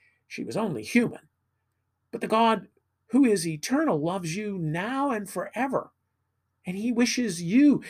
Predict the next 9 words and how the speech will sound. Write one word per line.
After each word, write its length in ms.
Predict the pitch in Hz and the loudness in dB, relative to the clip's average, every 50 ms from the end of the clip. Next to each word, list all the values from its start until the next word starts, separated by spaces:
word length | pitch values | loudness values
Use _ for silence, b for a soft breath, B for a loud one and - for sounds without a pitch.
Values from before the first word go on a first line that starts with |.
| B B - | B B -12
and 140 | - 202 - - - | -12 -12 -10 -6 -4
everyone 560 | 247 262 285 349 330 330 302 269 277 277 269 | -4 -2 -2 -2 -2 -2 -2 -2 -4 -4 -2
around 500 | 269 262 240 240 240 269 294 311 294 208 | -2 -2 -2 -2 0 0 0 0 0 -2
you 140 | 160 147 135 | -2 -4 -4
home 440 | - 180 233 277 311 320 302 247 | -2 0 2 4 4 4 4 2
into 360 | 175 135 127 127 - - 165 143 | 0 -2 -6 -6 -6 -4 -4 -4
his 240 | 135 135 131 127 | -4 -6 -6 -6
loving 340 | 143 156 170 220 208 185 156 | -4 -4 -4 -4 -6 -6 -6
embrace. 680 | 151 143 135 - 156 - - - - - - - - | -6 -8 -8 -12 -14 -14 -14 -12 -12 -10 -10 -10 -14